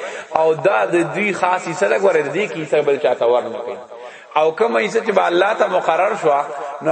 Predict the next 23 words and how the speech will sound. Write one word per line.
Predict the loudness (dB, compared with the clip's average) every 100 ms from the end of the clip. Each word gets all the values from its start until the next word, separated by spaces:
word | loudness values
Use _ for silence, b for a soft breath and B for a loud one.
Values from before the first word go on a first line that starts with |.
| 2
هغې | 0 0
کې | 0
به | 0
یې | 0
که | 0
څه | 0
مسکینان، | -4 -6 -4 -2 -2 -2
مسکینان | -6 -4 -4 -2 0
پیدا | 2 2 2 2
کړه، | 2
هغې | 2 2 0
ته |
به | 2
یې | 4 4
ورکړه. | 2 2 0 0 -6 -10 B
که | -2
څه | 0
اضافي | 0 2 2 2 2
ده | 0
پاتې | 2 2 0 -4 -2
شوه | 0
که | 0
نه، | 0